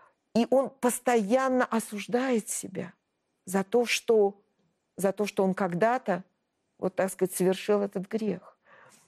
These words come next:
М. И, э, ма-, и, э, епископ Мириэль с его доверием и любовью, он как некий маяк ему. Вот.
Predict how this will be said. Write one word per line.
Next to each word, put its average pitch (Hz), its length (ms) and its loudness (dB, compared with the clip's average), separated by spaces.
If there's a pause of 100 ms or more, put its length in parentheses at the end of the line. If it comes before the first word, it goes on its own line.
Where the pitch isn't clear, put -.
(140)
М. 151 280 -2 (840)
И, 196 300 4
э, 165 60 2 (120)
ма-, 247 380 2
и, 208 280 4
э, 180 120 4 (100)
епископ 196 560 0
Мириэль 220 560 2
с - 160 -10
его 185 320 2 (280)
доверием 190 720 2
и 180 40 2
любовью, 196 680 2 (300)
он 220 180 2
как - 280 -6
некий 233 260 0
маяк 226 580 0
ему. 160 320 -8 (260)
Вот. 160 240 -4